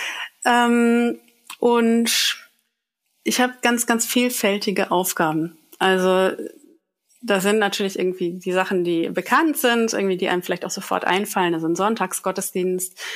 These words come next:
oder eine Beerdigung, Konfirmandenunterricht oder so. Ähm, das muss natürlich auch alles vorbereitet werden. Das, ähm, nimmt tatsächlich auch ein bisschen Zeit in Anspruch. Ähm, und dann sind da,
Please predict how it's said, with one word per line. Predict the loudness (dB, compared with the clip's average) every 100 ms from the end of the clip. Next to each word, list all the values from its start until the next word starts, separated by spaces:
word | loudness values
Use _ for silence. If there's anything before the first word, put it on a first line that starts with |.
| -12 -4
oder | 0
eine | 2
Beerdigung, | 2 2 2 0 0 0 0
Konfirmandenunterricht | -2 -2 0 0 0 -2 -4 -4 -2 -2 -6 -10 -6
oder | -4 -2
so. | 0 0 -2 -6 -14 -14 -18 _
Ähm, | 0 2 4 2 0 -2 -6 0
das | 0 2
muss | 2
natürlich | 2 0 -2
auch | -2
alles | -2 -2 -2
vorbereitet | -2 0 0 0 -2 -2
werden. | 0 2 2 0 -2 _ _ -8
Das, | -8 -8 -6
ähm, | 0 2 4 2 0 -2
nimmt | 0 2 4 2 0
tatsächlich | 0 2 2 2 0
auch |
ein | 0
bisschen | 0 0 0
Zeit | 2 2 0
in | 0
Anspruch. | 0 -2 -4 -6 -6 _ -20 -14 -12 -12 -14 -20 _ _ _ 2
Ähm, | 4 4 2
und | 2
dann | 2 2
sind | 2 2
da, | 4 4 2